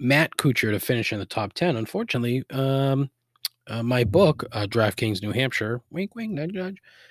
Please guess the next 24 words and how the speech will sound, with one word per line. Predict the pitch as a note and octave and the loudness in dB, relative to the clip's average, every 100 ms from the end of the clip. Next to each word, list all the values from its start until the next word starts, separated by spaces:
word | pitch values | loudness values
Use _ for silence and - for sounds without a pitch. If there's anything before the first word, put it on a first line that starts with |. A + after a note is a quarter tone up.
| _ _ B2 | _ _ -2
uh, | A#2+ A#2 A#2+ | 2 2 0
they | A2 A#2 E3+ | -4 2 4
don't | F#3+ | 4
have, | D#3 G3 F#3 G#2+ - _ - | 4 4 2 -2 -8 _ -6
uh, | A#2 A2+ | -4 -4
that | A#2 B2+ - _ B2 | -4 -6 -8 _ -4
option | C#3 - D#3 | -2 -2 -4
available. | D3+ F3+ C#3 - _ _ _ _ _ _ _ _ _ _ | -4 -6 -10 -14 _ _ _ _ _ _ _ _ _ _
So | - G#2 G2+ | -8 -4 -4
I | |
took | G2+ A#2 G#2+ | -4 -4 -4
Matt | A2+ G#2+ | -4 -4
Kuchar | - A#2+ - G2+ | -6 -6 -6 -6
to | - G2+ | -6 -8
win, | F#2+ G#2+ A2 G#2 G#2+ - - | -4 -2 0 0 -2 -6 -14
uh, | G2+ G2+ G2 | -10 -8 -6
his | F#2+ A2+ A2+ G2 G2 | -6 -4 -4 -4 -6
group, | G#2 B2+ F3+ - _ _ _ _ _ _ _ _ _ _ _ _ _ | 0 0 0 -6 _ _ _ _ _ _ _ _ _ _ _ _ _
U | G#2+ G#2+ | -6 -4
S | - | -4
A | G#2 | -6
four | G2 - B2 C3+ | -8 -6 -4 -4
at | G#2 | -8
plus | - G#2+ - - | -8 -8 -6 -8